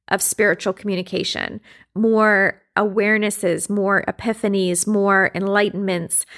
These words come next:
Um, sometimes when people are dying, they come to terms with what they did in their lifetime, forgiveness, wanting to tie up loose ends, um, wanting to let go of things that they h-,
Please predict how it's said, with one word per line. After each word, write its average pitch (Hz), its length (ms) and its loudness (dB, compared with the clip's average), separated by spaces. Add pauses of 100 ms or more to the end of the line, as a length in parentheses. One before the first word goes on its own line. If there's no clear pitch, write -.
(440)
Um, 170 540 0 (320)
sometimes 220 1080 0 (160)
when 202 240 -2
people 208 320 0
are 196 80 2
dying, 202 680 0
they 190 200 2
come 196 360 -2
to 196 280 -2
terms 190 500 -2
with 185 360 0 (480)
what 202 320 0
they 214 140 2
did 202 180 2
in 202 80 0
their 208 140 2
lifetime, 196 580 0 (680)
forgiveness, 202 840 0
wanting 196 400 0
to 208 160 -2
tie 196 280 0
up 190 140 -2
loose 202 320 0
ends, 185 560 -2 (460)
um, 160 760 -4 (300)
wanting 220 380 2
to 214 120 -2
let 202 200 2
go 185 160 4
of 185 100 0
things 202 480 -2
that - 240 -2
they 170 140 0
h-, 165 60 -4